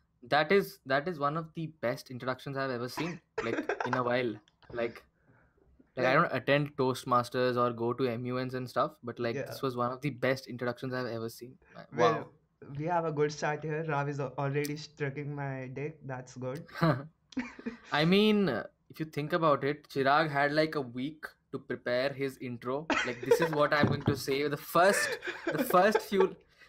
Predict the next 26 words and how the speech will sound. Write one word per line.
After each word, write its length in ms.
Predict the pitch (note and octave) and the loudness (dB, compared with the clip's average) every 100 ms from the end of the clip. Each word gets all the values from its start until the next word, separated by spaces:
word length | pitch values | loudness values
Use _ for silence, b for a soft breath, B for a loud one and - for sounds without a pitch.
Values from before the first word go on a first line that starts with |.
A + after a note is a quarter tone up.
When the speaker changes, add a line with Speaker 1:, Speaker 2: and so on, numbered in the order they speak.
| b | b
Speaker 1:
the 60 | D#3 | -6
first 340 | - F3+ F#3 | 0 2 0
few 100 | G3+ | -2
lines 340 | F3+ D3+ E3 E3 | 2 2 0 -4
I'm 140 | D#3+ | -6
gonna 160 | D#3+ D#3+ | -6 -8
speak, 460 | - - C#3 D3+ _ _ _ _ B2 | -10 -12 -14 -14 _ _ _ _ -14
this 140 | C3 | -8
is 60 | D3+ | 0
what 100 | D3+ | 2
I'm 120 | D3+ | 2
gonna 120 | D3+ D3 | 0 -2
say. 300 | C#3+ B2+ B2 - - | -2 -2 -6 -10 -6
I 100 | A#2+ | -2
have 200 | C#3+ D3 | 0 0
decided 340 | C3+ C#3 C3+ C3+ | -2 0 0 0
that 60 | C3+ | -4
I've 80 | |
written 200 | C3 D3+ D#3+ | -6 -6 -2
this 120 | D#3 | 2
down 160 | C#3+ | 4
on 120 | C#3+ C#3+ | 4 0
paper. 360 | B2+ B2 B2+ | -2 -2 -2
This 140 | B2 B2 | -4 0
is 60 | |
on 180 | C3+ C#3 | 0 0